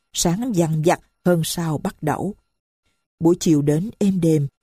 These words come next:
cụ ông trở về căn buồng âm thầm dành cho cụ. Nơi đó, cánh cửa hông có thể mở thông ra khu vườn rậm, ngập tràn bóng tối. Trong không khí yên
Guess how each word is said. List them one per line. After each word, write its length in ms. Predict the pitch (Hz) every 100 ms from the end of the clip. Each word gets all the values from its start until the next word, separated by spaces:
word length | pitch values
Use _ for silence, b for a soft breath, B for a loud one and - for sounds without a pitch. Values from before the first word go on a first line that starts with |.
| _ _
cụ 120 | -
ông 240 | 196 220 220
trở 200 | 208 214
về 240 | 214 180 170
căn 200 | - 214
buồng 220 | 180 170 156
âm 240 | 196 190 180
thầm 340 | 170 143 135
dành 220 | 151 143 135
cho 120 | 170 -
cụ. 300 | 151 143 139 _ _ _ _
Nơi 140 | 170 165
đó, 400 | 147 151 202 285
cánh 160 | - 254
cửa 200 | - 180
hông 300 | - 220 208
có 120 | 202
thể 380 | 269 185 147 170
mở 280 | 220 147 170
thông 260 | - 202 180
ra 200 | 185 175 -
khu 220 | 202 175
vườn 220 | 170 156 147
rậm, 280 | 143 147 160 b _ _
ngập 180 | 156 156 _ -
tràn 300 | 156 135 127
bóng 200 | 135 196
tối. 340 | 170 160 208 269 _ _ _ _ _ -
Trong 260 | 196 175 170
không 220 | 190 165
khí 220 | - 190 -
yên 200 | 202